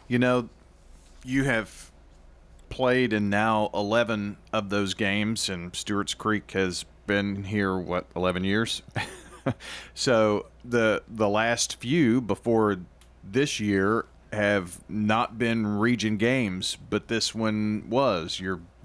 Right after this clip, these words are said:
back in the region with, uh, with Smyrna. So this game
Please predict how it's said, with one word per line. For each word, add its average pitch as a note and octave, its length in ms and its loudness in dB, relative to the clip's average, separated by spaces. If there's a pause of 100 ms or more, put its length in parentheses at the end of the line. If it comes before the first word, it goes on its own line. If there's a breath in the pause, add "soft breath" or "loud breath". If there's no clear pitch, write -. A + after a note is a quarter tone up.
back G2 280 0
in G2+ 140 -4
the G2+ 80 -2
region G2 500 -2 (540 loud breath)
with, G#2+ 340 0
uh, G2 400 2
with G2+ 600 -4
Smyrna. F#2 480 -2
So G2+ 400 2
this G#2 340 0
game G#2+ 480 0